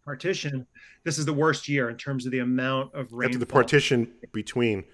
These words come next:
Speaker 2: India and Pakistan.
Speaker 1: Pakistan,
Speaker 2: Yes.
Speaker 1: yeah.
Speaker 2: Mm-hmm.
Speaker 1: And I guess actually about a decade later, but, you know, ni-, nineteen sixty-one, I think, was, was when the record started. Um, and, you know, we're talking about five to ten times as much rainfall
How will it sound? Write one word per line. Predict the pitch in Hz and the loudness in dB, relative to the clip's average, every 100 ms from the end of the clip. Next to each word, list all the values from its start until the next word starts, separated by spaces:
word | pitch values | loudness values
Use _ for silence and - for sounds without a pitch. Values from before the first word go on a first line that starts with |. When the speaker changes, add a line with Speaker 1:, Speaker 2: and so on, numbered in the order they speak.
| - | -4
Speaker 2:
India | 131 120 113 95 | 0 2 2 0
and | 90 90 | -4 -8
Pakistan. | 92 - - 80 - 139 - | -10 -10 -10 -12 -12 -20 -12
Speaker 1:
Pakistan, | 113 87 - 110 | -8 -8 -10 -8
Speaker 2:
Yes. | 117 | -4
Speaker 1:
yeah. | |
Speaker 2:
Mm-hmm. | 120 | -2
Speaker 1:
And | 202 | -2
I | |
guess | 185 214 | -2 -4
actually | 180 - | -4 -2
about | 143 131 | -2 -2
a | |
decade | 117 139 127 143 123 | 0 -4 -4 -8 -4
later, | 123 117 113 | -6 -6 -6
but, | 131 131 | -8 -8
you | 147 | -10
know, | 131 | -8
ni-, | 135 135 135 | -6 -8 -8
nineteen | 139 131 - 135 | -10 -8 -10 -10
sixty-one, | - 147 - 131 131 | -10 -14 -10 -6 -4
I | 123 | -6
think, | 120 135 | -8 -12
was, | 127 123 - | -10 -12 -14
was | 139 | -14
when | 135 135 | -12 -12
the | 127 | -10
record | 135 127 127 | -10 -10 -12
started. | - 139 135 127 123 - - - - | -10 -6 -4 -4 -8 -18 -20 -20 -10
Um, | 151 143 127 123 - - - _ _ | -2 0 2 0 -4 -20 -20 _ _
and, | 160 151 143 143 139 - - _ | -4 0 0 0 -2 -6 -18 _
you | - | -10
know, | 147 | -8
we're | 127 | -6
talking | 156 135 | -6 -4
about | 143 123 - | -2 -4 -6
five | - - 151 147 160 156 | -18 -10 -2 0 0 -4
to | - 127 | -8 -12
ten | - 160 156 | -8 -4 -2
times | 135 151 139 139 127 | -2 -2 0 0 0
as | 123 | -2
much | 127 123 - | -4 -6 -6
rainfall | 127 123 123 127 117 107 - | -2 0 -2 -4 -6 -8 -10